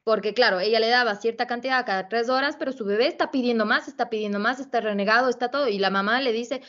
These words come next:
"Ay, no, pero si acaba de comer, ya no le puedo dar", etcétera, etcétera. Y después pasa lo contrario, ¿no? Ese bebé que necesitaba muy poquita cantidad,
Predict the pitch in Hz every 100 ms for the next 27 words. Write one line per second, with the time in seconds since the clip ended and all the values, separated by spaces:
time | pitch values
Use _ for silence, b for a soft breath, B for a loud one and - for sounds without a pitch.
0 | B 269 285 285 339 262 - 226 277 294
1 | 247 240 214 262 359 262 262 277 262 262
2 | 262 226 254 302 220 b b b 196 196
3 | 233 233 208 196 180 175 - - - 220
4 | 233 269 330 - 339 339 262 208 202 226
5 | 185 180 208 262 233 226 208 226 254 202
6 | 185 185 202 220 226 247 196 226 240 262
7 | 285 277 269 262 269 277 269